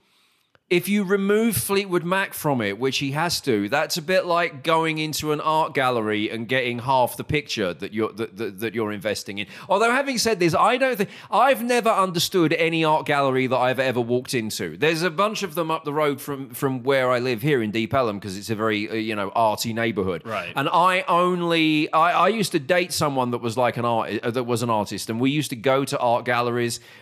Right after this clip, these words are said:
Speaker 1: and he would always say to me, the only ones that I said, the bits of art that I said I liked, he would go, "Well, yeah, well, you like that 'cause it looks like a heavy metal album cover,"
Speaker 2: <laughs>
Speaker 1: right? And I, and I would say, "No, I, I, like, I went to, there was an, uh, an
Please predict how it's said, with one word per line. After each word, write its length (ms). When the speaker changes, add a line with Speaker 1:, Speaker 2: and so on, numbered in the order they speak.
Speaker 1:
and 180
he 140
would 160
always 260
say 200
to 120
me, 360
the 240
only 320
ones 320
that 120
I 200
said, 240
the 80
bits 240
of 100
art 140
that 120
I 80
said 240
I 80
liked, 380
he 100
would 120
go, 220
"Well, 80
yeah, 60
well, 80
you 140
like 240
that 140
'cause 120
it 100
looks 300
like 160
a 40
heavy 240
metal 260
album 340
cover," 240
Speaker 2:
<laughs> 280
Speaker 1:
right? 320
And 160
I, 120
and 80
I 140
would 180
say, 180
"No, 440
I, 140
I, 100
like, 180
I 120
went 240
to, 140
there 160
was 200
an, 100
uh, 280
an 120